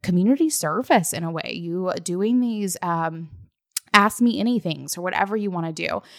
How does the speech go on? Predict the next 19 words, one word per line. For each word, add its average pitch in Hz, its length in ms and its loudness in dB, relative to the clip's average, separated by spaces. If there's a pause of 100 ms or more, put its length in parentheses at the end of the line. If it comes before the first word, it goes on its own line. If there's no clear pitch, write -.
(100)
You 208 140 0
can 254 180 4
do 202 320 2
weekly 185 480 -2
Instagram 226 640 0
live 226 360 0
shows - 420 -4
where 170 80 -10
you're 175 80 -6
hopping 175 340 -2
on 226 120 0
Instagram 254 460 0
and 160 120 -4
just 156 120 -10
sort 180 120 -4
of 202 100 -4
taking 160 320 -8
people's 170 320 -8
questions. 170 560 -6